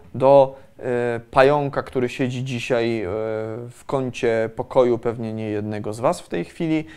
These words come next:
a kto wie, i może tutaj gdzieś wokół mnie też będzie jakiś pająk, więc to są dużo bliżsi kuzyni pajęczaków. No i mamy, y, generalnie takiego karbońskiego pajęczaka, mm, z rodzaju Hibertopterus. Aha, jeszcze tak.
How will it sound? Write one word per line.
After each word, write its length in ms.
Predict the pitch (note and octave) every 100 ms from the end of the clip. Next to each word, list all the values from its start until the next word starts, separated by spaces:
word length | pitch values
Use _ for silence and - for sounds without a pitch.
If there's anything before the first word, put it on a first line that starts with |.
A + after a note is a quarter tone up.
| - -
a 120 | B2
kto 220 | - -
wie, 160 | C3 C3
i 40 |
może 260 | B2 B2 B2
tutaj 260 | B2 A#2 A2+
gdzieś 180 | A2+
wokół 280 | C3 G#2 -
mnie 220 | G#2+ D#3+
też 180 | F#3 D#3+
będzie 260 | D3+ D#3 D3+
jakiś 280 | C#3+ - -
pająk, 300 | C#3+ C#3 C3
więc 120 | C#3
to 100 | D#3+
są 220 | - C#3+
dużo 200 | D3+ D3+
bliżsi 340 | C#3+ D3 -
kuzyni 360 | - B2+ B2+ B2
pajęczaków. 680 | - A2+ G#2+ - - - _ _ - - - - D3+ C#3 C#3+ -
No 120 | A#3
i 120 | G#4+
mamy, 400 | B3+ C#4 C4+ A#3+ A#3+ - - -
y, 480 | D#3 D3+ D3+ D3+ C3+
generalnie 720 | B2+ C3+ C3+ C#3+ D3 F#3+ A3
takiego 300 | F3+ E3 F#3
karbońskiego 720 | - D#3+ D3+ D3+ D3 - G3 F#3
pajęczaka, 680 | D#3+ C#3+ C#3 E3+ E3 D#3
mm, 920 | D3 - B2 C3+ C3+ C3+ C3+ C3+ C3+ C3
z 60 |
rodzaju 720 | C3+ C#3 C#3 D3 C#3+ C#3+ C3+ F#2+
Hibertopterus. 1000 | C3 - D#3+ D3+ - - - A#2 G#2 D3 -
Aha, 240 | A#3 G#3
jeszcze 260 | B2+ E3+ A3
tak. 260 | C3+ A2